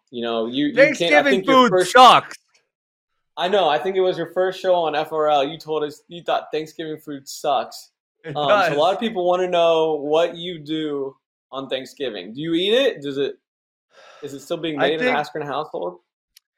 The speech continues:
Speaker 2: Yeah, I believe one time I convinced my mom to cook tacos or some-, something way more delicious than
Speaker 1: <laughs>
Speaker 2: Thanksgiving
Speaker 1: What?
Speaker 2: food. I'm going to my mom's th-, this year. Uh, Max is actually in quarantine, so, uh, we're not gonna get to see Max at Thanksgiving, unfortunately.
Speaker 1: Uh-oh.
Speaker 2: Um,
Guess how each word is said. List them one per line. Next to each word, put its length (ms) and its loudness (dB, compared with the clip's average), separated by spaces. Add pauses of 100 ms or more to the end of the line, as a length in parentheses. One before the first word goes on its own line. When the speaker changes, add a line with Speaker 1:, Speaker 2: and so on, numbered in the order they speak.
(120)
Speaker 2:
Yeah, 440 0
I 100 -2
believe 380 -6
one 260 -2
time 280 -4
I 60 -2
convinced 380 -12
my 60 -8
mom 280 -6
to 60 -18
cook 240 -14
tacos 520 -6
or 80 -12
some-, 260 -14
something 360 -10
way 140 -8
more 140 -10
delicious 420 -10
than 80 -8
Speaker 1:
<laughs> 100 -6
Speaker 2:
Thanksgiving 220 0 (220)
Speaker 1:
What? 240 -4
Speaker 2:
food. 240 -8 (500)
I'm 120 -8
going 180 0
to 60 -2
my 80 0
mom's 300 4
th-, 200 -8
this 240 -6
year. 360 -2 (340)
Uh, 440 2
Max 320 -4
is 100 -10
actually 300 -4
in 80 -14
quarantine, 720 -12
so, 460 -8
uh, 220 -6
we're 120 -12
not 80 -4
gonna 160 -12
get 100 -14
to 60 -20
see 140 -16
Max 360 -8
at 140 -18
Thanksgiving, 640 -14
unfortunately. 800 -18 (180)
Speaker 1:
Uh-oh. 300 -10
Speaker 2:
Um, 480 -4